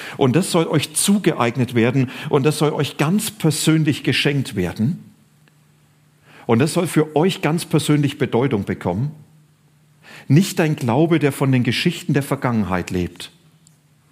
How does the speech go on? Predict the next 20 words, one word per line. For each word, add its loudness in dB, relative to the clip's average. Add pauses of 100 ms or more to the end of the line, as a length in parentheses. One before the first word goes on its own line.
(280)
sondern 2
von 0
dem 2
Gott, -2
der 2
in 2
der 0
Gegenwart 0
persönlich 0
den 0
Menschen 0
begegnet. 0 (280)
Das 0
ist, -4
was -2
hier 2 (220)
dem 2
Volk -2
begegnen -2
soll. -4